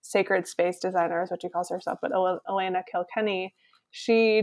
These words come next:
told me about the practice of leaving a voice memo for someone. And I feel like since she told me about that, I've heard it a lot more. But just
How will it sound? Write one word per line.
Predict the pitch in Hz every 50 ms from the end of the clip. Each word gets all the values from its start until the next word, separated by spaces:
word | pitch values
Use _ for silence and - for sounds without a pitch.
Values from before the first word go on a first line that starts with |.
| 214
told | - 220 196
me | 202 202
about | 202 190 196 190 -
the | 196
practice | - 202 - 190 - - 202 196 190 -
of | 196 185 175 185 190
leaving | 196 196 196 190 196 190
a | 190 180
voice | - 165 175 175 214 202 - - -
memo | 233 233 240 254 254 254 254
for | 254 269 254
someone. | 247 254 269 254 254 247 254 254 254 254 247
And | 226 214 196
I | 202
feel | - 233 214
like | 196 196
since | - - 214 202 202 -
she | - 190 190
told | - - 185 185
me | 185
about | 180 180 185 -
that, | 180 180 175
I've | 175 180 - -
heard | - 190 185 180
it | 175 180 - - _
a | 196 190
lot | - 180 180 254 190
more. | 180 180 180 180 180 180 - _
But | - 220 214
just | 247 247 240 - - -